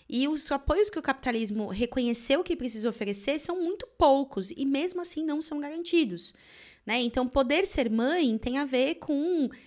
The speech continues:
é, ter onde deixar o seu filho enquanto você vai trabalhar, é, tem a ver com compartilhar as dificuldades psicológicas, sociais e emocionais,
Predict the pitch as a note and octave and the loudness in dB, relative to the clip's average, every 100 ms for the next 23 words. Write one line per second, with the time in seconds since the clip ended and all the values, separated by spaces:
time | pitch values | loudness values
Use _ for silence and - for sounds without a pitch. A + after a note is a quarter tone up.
0 | _ - G#3 G#3 C#4 C#4 C4+ C4+ B3 B3+ | _ 0 0 2 2 4 4 2 0 -2
1 | A3+ A3+ A#3+ A#3+ B3+ A#3+ G#3+ G#3 G3+ G#3 | -2 0 -2 0 -2 0 0 0 0 -4
2 | G#3+ G3+ - G3 G3 G3 F#3+ B3 E4+ A#3 | -4 -6 -4 -2 -2 -2 -2 2 4 6
3 | A3+ A3+ - - - _ - G3 F#3+ F#3 | 4 0 -14 -20 -20 _ -4 0 0 0
4 | - B3 A#3+ A3 A3+ A#3 A#3 A#3 G#3+ G3+ | 0 0 2 2 2 2 0 0 0 0
5 | F#3 - _ _ _ _ _ _ - - | -4 -10 _ _ _ _ _ _ -12 -10
6 | - A#3+ B3 B3+ - B3 A3 A3+ C4+ D4 | -2 2 4 2 2 0 2 2 2 0
7 | - - - - G#3 A3 - A#3+ A#3+ A3+ | -8 -20 -12 0 2 2 -2 -4 0 2
8 | G#3+ G#3 A3 G#3+ - - - - G#3+ A3 | 2 0 -2 -2 -4 -4 -4 0 2 4
9 | A#3 A#3+ A#3 G#3 - G#3 G3+ - G#3+ - | 6 4 2 -2 -2 -2 0 -2 0 0
10 | A3+ G3 G#3 A3+ A3 G3+ G3 G3+ G3+ A3 | 0 0 2 2 2 0 -4 0 0 2
11 | A3+ - A3+ G#3 G3+ A#3 A#3+ A#3+ - | 0 0 0 2 2 4 4 2 0